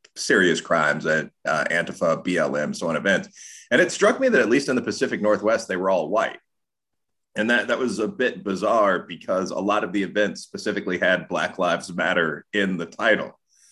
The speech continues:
And I started looking at the extent to which people in different demographic groups, as a political scientist, support some of the things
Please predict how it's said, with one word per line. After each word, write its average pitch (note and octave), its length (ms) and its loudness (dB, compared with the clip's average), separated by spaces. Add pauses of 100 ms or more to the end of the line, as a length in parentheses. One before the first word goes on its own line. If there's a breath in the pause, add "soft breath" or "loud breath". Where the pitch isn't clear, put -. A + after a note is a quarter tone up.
(460 soft breath)
And B2+ 800 4
I C#3 160 4
started G3+ 480 -2
looking A2 540 -2
at G2+ 200 -4
the G#2 160 -2
extent G#2 540 -4
to G#2+ 80 -4
which G2 320 -2
people G#2+ 400 2
in F#2+ 280 0
different G#2+ 540 -2
demographic G2 600 0
groups, G2+ 340 -4
as F2 140 -6
a F2+ 60 -4
political F#2 380 -4
scientist, F#2+ 600 -2
support - 500 0
some G2+ 140 4
of G2 80 2
the E2+ 140 -4
things D#2+ 560 -2